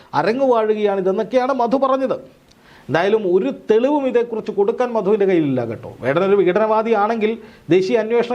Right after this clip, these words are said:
ഏജൻസികൾക്ക് തെളിവ് കൊടുക്കാം. മധു ഒരു കോപ്പും കൊടുത്തിട്ടില്ല. കാരണം മധുവിൻ്റെ കയ്യിലുള്ളത് ഇതാ ഈ രേഖയാണ്. അതായത് ഇങ്ങനെ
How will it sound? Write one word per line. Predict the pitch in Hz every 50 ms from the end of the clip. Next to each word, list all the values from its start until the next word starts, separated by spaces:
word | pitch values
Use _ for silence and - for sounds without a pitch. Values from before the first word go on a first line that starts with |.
| 226 208
ഏജൻസികൾക്ക് | 208 233 214 - 233 233 233 226 240 190
തെളിവ് | 208 214 240 262 254
കൊടുക്കാം. | 240 214 - 190 - - - - - _ _ _ _ _ - 120
മധു | 143 160 196 233
ഒരു | 226 254 220 220
കോപ്പും | 220 220 269 247 240
കൊടുത്തിട്ടില്ല. | 233 233 240 233 233 214 165 127 - - - - - - _ _ -
കാരണം | - 160 185 233 226 214
മധുവിൻ്റെ | 190 180 202 240 247 254 240 247
കയ്യിലുള്ളത് | 240 247 247 240 240 240 233
ഇതാ | 214 214 220 220 208 220
ഈ | 247 208 214
രേഖയാണ്. | 220 214 220 254 233 202 151
അതായത് | 135 170 175 180 202
ഇങ്ങനെ | 214 220 233